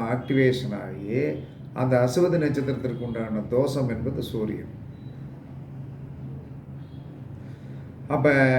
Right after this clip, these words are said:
அந்த இருபத்தி ஏழு வயதிற்கு மேல வந்து என்ன சொல்றாங்கன்னா, இரு-, இருபத்தேழு வயசுக்கு மேல அவர் அதை பத்தி சிந்தனை பண்ணாமலே, இருபத்தேழு வயசுக்கு மேல என்ன சொன்னேன்னா, செவ்வாய் சாபம் பெற்றவனுக்கு சீக்கிரமா கல்யாணம் நடக்காது.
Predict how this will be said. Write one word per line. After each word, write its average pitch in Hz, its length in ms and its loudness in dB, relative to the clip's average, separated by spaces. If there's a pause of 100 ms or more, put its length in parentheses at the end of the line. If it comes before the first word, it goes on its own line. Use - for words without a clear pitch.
(1040)
அந்த 147 240 2
இருபத்தி 185 500 6
ஏழு 160 440 8
வயதிற்கு 139 1080 4
மேல 139 400 4
வந்து 131 280 4
என்ன 123 120 0
சொல்றாங்கன்னா, 104 680 -4
இரு-, 135 300 0
இருபத்தேழு 135 420 4
வயசுக்கு 139 400 4
மேல 120 240 2 (680)
அவர் 147 180 2
அதை 139 200 6
பத்தி 151 400 4
சிந்தனை 160 520 4
பண்ணாமலே, 127 800 4 (1300)
இருபத்தேழு 180 500 8
வயசுக்கு 175 380 6
மேல 165 260 6
என்ன 160 160 4
சொன்னேன்னா, 160 380 2 (640)
செவ்வாய் 170 440 8
சாபம் 156 400 6
பெற்றவனுக்கு 147 420 2
சீக்கிரமா 147 300 2
கல்யாணம் 135 440 4
நடக்காது. 110 440 0